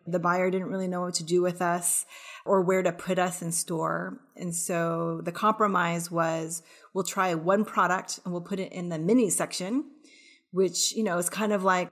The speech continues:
what the Anthropologies and all these retailers have is a kind of a discovery area. So we basically created a product specific to them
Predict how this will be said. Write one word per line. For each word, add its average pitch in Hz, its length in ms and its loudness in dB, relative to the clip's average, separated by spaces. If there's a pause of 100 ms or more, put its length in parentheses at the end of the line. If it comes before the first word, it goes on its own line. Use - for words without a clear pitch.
what 180 260 0
the 190 160 0
Anthropologies 175 720 -2
and 175 120 -2
all 170 80 2
these 170 160 -4
retailers 170 640 -4
have 160 380 -2
is 165 140 -2
a 160 80 -6
kind 175 220 -6
of 165 100 -4
a 165 80 0
discovery 175 640 0
area. 160 480 -2 (200)
So 190 320 2
we 185 580 0 (140)
basically 240 360 2
created 220 360 4
a 180 60 2
product 170 400 0
specific 180 460 -2
to 208 180 4
them 185 320 0